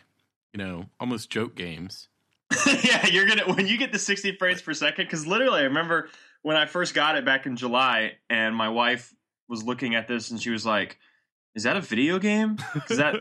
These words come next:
Speaker 1: <laughs>
Speaker 2: 'cause that looks like real life." It's, it's literally the difference when you watch, you know, you, you've got T Vs that are one hundred and twenty hertz, and then you, like, you look at a T V that's two hundred and forty hertz, and you're like, "Dear God,"
Speaker 1: <laughs>
Speaker 2: 'cause it looks,
Speaker 1: Sweet
Speaker 2: it
Speaker 1: Lord.
Speaker 2: looks three D.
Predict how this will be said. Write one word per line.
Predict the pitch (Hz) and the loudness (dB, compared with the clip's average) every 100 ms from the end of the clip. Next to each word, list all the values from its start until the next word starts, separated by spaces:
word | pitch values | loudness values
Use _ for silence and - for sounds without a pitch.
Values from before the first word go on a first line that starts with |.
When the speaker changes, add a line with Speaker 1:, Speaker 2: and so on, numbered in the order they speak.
| 214 | -4
Speaker 1:
<laughs> | - | -8
Speaker 2:
'cause | 285 | -2
that | 165 147 | 0 2
looks | 151 - | 0 0
like | 139 123 | -2 0
real | 131 127 | 0 2
life." | 120 101 87 - - | 2 2 -2 -10 -6
It's, | 123 - - - | -6 -4 -12 -2
it's | 143 139 - | -2 -2 0
literally | 175 196 190 180 | 2 4 2 0
the | 147 | 0
difference | 147 151 147 135 | -2 0 -2 -2
when | 135 | 0
you | 127 127 | 2 4
watch, | 127 - - - - - - _ | 4 2 0 -8 -12 -20 -20 _
you | 131 | -2
know, | 123 120 | 2 2
you, | 117 - | 2 0
you've | 127 123 120 | 0 0 2
got | 127 - | -2 0
T | 143 | 2
Vs | 131 131 117 | 4 4 2
that | 117 | 0
are | |
one | 110 110 127 | -2 -2 0
hundred | 120 123 | 2 0
and | 110 | 0
twenty | - 120 113 | 0 0 2
hertz, | 107 98 - - - - _ - | 0 0 -2 -6 -10 -20 _ -2
and | 110 | 0
then | 113 | 2
you, | 113 110 | 2 4
like, | 104 107 - - _ - | 2 0 -8 -20 _ -4
you | 117 | 0
look | 117 120 | 2 2
at | 110 | 0
a | |
T | 107 120 | 0 0
V | 110 | 2
that's | 104 95 | 2 0
two | - 120 | 0 2
hundred | 113 107 | 2 0
and | 101 | 0
forty | 117 110 117 | 0 2 2
hertz, | 127 120 - - - _ _ _ _ - | 2 0 -2 -6 -8 _ _ _ _ -2
and | 107 | 2
you're | 107 | 4
like, | 104 98 101 | 4 2 0
"Dear | 110 104 | 0 2
God," | 101 92 95 - - | 2 0 -2 -4 -14
Speaker 1:
<laughs> | - | -8
Speaker 2:
'cause | 104 101 - - _ - - - 120 | -6 -4 -8 -16 _ -18 -8 -2 0
it | 127 | 2
looks, | 135 135 | 0 2
Speaker 1:
Sweet | 165 - | -2 -4
Speaker 2:
it | - | 0
Speaker 1:
Lord. | 147 | 2
Speaker 2:
looks | 156 165 - | 2 2 0
three | - 143 139 139 123 | 0 4 6 6 6
D. | 120 90 - | 4 2 -2